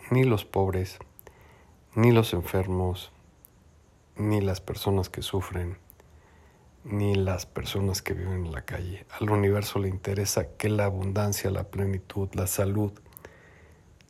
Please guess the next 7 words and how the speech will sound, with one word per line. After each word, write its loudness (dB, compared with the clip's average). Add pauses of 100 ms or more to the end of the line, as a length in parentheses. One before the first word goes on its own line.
(120)
lleguen 4
y -8
sean -2
en -6
ti. -14 (1120)
Pero 8
eso, 2